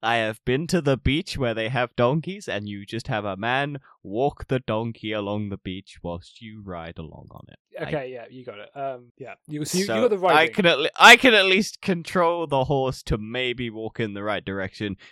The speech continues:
Speaker 1: You'd probably get kicked in the face.
Speaker 2: Yeah,
Speaker 1: 'Cause you'd,
Speaker 2: yeah.
Speaker 1: you'd
Speaker 2: Or
Speaker 1: probably
Speaker 2: you, or you
Speaker 1: walk
Speaker 2: get
Speaker 1: up
Speaker 2: flung off.
Speaker 1: True. Yeah. I think, I reckon you'd probably end up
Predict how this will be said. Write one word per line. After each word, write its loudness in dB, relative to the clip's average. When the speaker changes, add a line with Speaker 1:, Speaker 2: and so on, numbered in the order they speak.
Speaker 1:
You'd -4
probably 2
get -4
kicked -6
in -4
the -8
face. -8
Speaker 2:
Yeah, 0
Speaker 1:
'Cause 0
you'd, 2
Speaker 2:
yeah. 0
Speaker 1:
you'd 8
Speaker 2:
Or 8
Speaker 1:
probably 10
Speaker 2:
you, 10
or 8
you 8
Speaker 1:
walk 8
Speaker 2:
get 2
Speaker 1:
up 6
Speaker 2:
flung 0
off. -6
Speaker 1:
True. 2
Yeah. -12
I 2
think, 0
I 6
reckon 4
you'd -4
probably 4
end 2
up 2